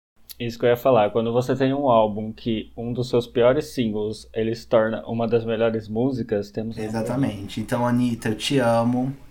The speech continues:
Speaker 2: Parabéns pelo sucesso que
Speaker 1: Mas
Speaker 2: você
Speaker 1: é
Speaker 2: tá
Speaker 1: isso,
Speaker 2: fazendo.
Speaker 1: parabéns pelo sucesso.
Speaker 2: Mas vamos melhorar aí, tá? Porque
Speaker 1: Aquelas que falam mal e
Speaker 2: Exatamente.
Speaker 1: terminam depois, mas quem somos
Speaker 2: Mas
Speaker 1: nós
Speaker 2: quem somos
Speaker 1: para
Speaker 2: nós para
Speaker 1: julgar?
Speaker 2: julgar? Mas é isso, você não vai viver de marketing pra sempre, entendeu? Você não vai viver de polêmica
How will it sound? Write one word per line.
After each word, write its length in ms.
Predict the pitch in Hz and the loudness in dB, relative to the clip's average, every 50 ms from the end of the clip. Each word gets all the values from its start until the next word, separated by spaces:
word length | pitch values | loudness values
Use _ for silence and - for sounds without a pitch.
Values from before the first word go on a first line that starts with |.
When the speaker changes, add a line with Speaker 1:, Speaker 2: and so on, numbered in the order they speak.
| - - - | -20 -10 -4
Speaker 2:
Parabéns 560 | - 117 110 123 123 123 - 135 123 127 131 | 0 2 4 4 4 4 4 4 4 4 2
pelo 200 | - - 131 131 | 2 2 2 2
sucesso 480 | 131 - 143 135 - 135 127 123 - - | 2 2 0 0 2 2 0 0 0 -2
que 60 | - | 0
Speaker 1:
Mas 180 | 127 127 131 131 | 2 4 6 6
Speaker 2:
você 60 | 165 | 6
Speaker 1:
é 20 | |
Speaker 2:
tá 80 | 151 127 | 4 4
Speaker 1:
isso, 80 | 120 - | 2 0
Speaker 2:
fazendo. 140 | 123 117 | 2 6
Speaker 1:
parabéns 460 | 120 127 127 135 120 123 120 123 131 131 | 8 10 10 10 10 8 8 6 6 4
pelo 200 | 135 127 123 123 | 4 2 2 2
sucesso. 400 | - 127 - - - 113 104 113 | 0 -4 -6 -2 0 2 4 6
Speaker 2:
Mas 180 | 120 123 110 | 6 6 8
vamos 220 | 127 131 131 139 143 | 8 8 10 8 8
melhorar 560 | 143 139 139 139 143 143 143 135 131 135 143 | 6 6 6 6 6 6 6 6 6 6 6
aí, 260 | 147 143 127 120 117 | 4 2 2 0 -2
tá? 320 | - - 123 110 110 117 | -2 0 2 2 2 2
Porque 600 | 120 - 127 120 - 131 127 120 117 117 120 120 120 - - - - - - - - - - - | 0 -4 -6 -8 -4 -4 -2 -2 -2 -2 -4 -4 -6 -10 -16 -18 -20 -20 -20 -18 -16 -12 -4 -2
Speaker 1:
Aquelas 360 | 135 131 147 139 139 135 131 | 0 4 6 6 6 6 6
que 100 | - 139 | 2 4
falam 300 | 135 147 139 135 131 127 | 8 10 12 12 12 12
mal 200 | 123 123 123 123 | 12 12 12 12
e 20 | 131 | 12
Speaker 2:
Exatamente. 220 | 131 135 135 127 | 10 8 8 8
Speaker 1:
terminam 200 | 127 123 123 123 | 6 4 4 4
depois, 260 | 123 117 123 120 123 | 4 6 6 6 4
mas 200 | 120 123 120 120 | 4 0 0 -2
quem 140 | - 160 156 | -2 -6 -4
somos 260 | - - 156 147 139 | -4 -4 -2 0 2
Speaker 2:
Mas 80 | - - | 2 4
Speaker 1:
nós 100 | 120 117 | 4 4
Speaker 2:
quem 80 | 117 | 4
somos 180 | - 160 143 120 | 4 6 6 6
Speaker 1:
para 80 | 117 117 | 6 6
Speaker 2:
nós 160 | 113 120 117 | 4 2 0
para 180 | 110 117 110 | 2 2 0
Speaker 1:
julgar? 40 | 101 | 0
Speaker 2:
julgar? 500 | 104 113 107 104 107 - - - - - - | 0 0 -2 -4 -4 -6 -10 -16 -16 -8 0
Mas 200 | 123 117 117 117 | 4 4 4 4
é 100 | 143 165 | 4 4
isso, 280 | 156 131 123 - - 123 | 6 4 4 4 0 -2
você 200 | 120 117 - 131 | 0 2 4 4
não 160 | 127 143 143 | 4 4 4
vai 140 | 160 156 151 | 2 0 -2
viver 240 | 151 147 147 147 | -2 -2 0 0
de 100 | 143 156 | 0 0
marketing 480 | 160 147 139 135 139 139 139 139 - 139 | 2 4 6 6 6 4 0 -6 -8 -6
pra 140 | - 151 156 | -4 -4 -4
sempre, 540 | 160 - - 139 131 127 127 123 - 117 117 | -4 -2 0 0 0 0 0 -2 -2 -2 -2
entendeu? 480 | 113 110 107 113 110 113 120 120 113 | 0 0 -2 -2 -2 -2 -2 -2 -2
Você 200 | 107 107 - 120 | -4 -6 -4 -4
não 120 | 113 113 113 | -4 -2 -2
vai 100 | 113 117 | -2 -4
viver 280 | 117 123 120 131 127 | -4 -4 -2 -4 -4
de 100 | 123 123 | -4 -6
polêmica 880 | 120 - 139 135 135 131 123 117 110 110 113 113 - - 107 107 110 | -6 -4 -2 0 0 0 0 0 0 -2 -2 -2 -6 -8 -8 -8 -8